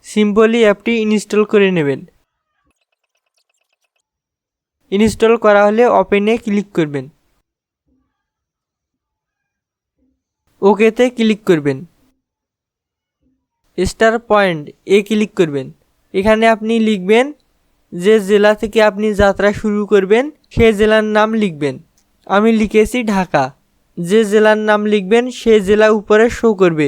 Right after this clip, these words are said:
এখানে ক্লিক করে জেলাটি সিলেক্ট করবেন এবং ডান পাশের ডেস্টিনেশন, এখানে ক্লিক করে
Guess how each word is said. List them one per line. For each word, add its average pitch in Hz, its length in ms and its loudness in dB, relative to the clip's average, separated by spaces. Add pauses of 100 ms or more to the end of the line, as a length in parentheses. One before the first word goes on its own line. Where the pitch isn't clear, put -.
(260)
এখানে 214 300 0
ক্লিক 208 400 -6
করে 233 220 4
জেলাটি 202 500 0
সিলেক্ট 208 460 0
করবেন 151 280 -2 (640)
এবং 196 260 2 (120)
ডান 208 300 2
পাশের 220 380 0
ডেস্টিনেশন, 208 760 -2 (520)
এখানে 220 360 0
ক্লিক 226 380 -4
করে 226 200 4